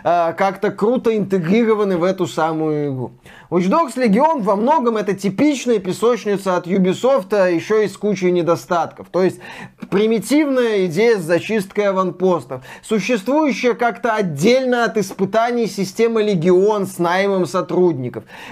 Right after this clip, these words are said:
Куча однотипных заданий, которые, ну, пускай и собраны в цепочку, а, в отличие, как я уже сказал, от третьей мафии, даже никак тебя не награждают за серию однотипных моментов.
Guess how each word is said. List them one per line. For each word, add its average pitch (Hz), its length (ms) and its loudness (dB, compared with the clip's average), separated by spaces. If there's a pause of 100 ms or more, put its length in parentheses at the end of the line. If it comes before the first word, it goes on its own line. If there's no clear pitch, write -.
Куча 262 360 0
однотипных 226 720 0
заданий, 190 800 2
которые, 185 420 0
ну, 196 120 2
пускай 202 460 0
и 170 220 -2
собраны 190 520 2
в 185 80 -8
цепочку, 196 720 -2 (260)
а, 175 160 2
в 170 40 -2
отличие, 190 480 -2
как - 180 -14
я 165 80 2
уже 156 160 -2
сказал, 180 320 0
от 175 120 -4
третьей 196 340 0
мафии, 214 420 0
даже 196 280 2
никак 208 360 0
тебя 202 260 0
не 208 120 0
награждают 185 720 0
за 185 120 -2
серию 196 380 0
однотипных 175 640 -2
моментов. 165 580 -2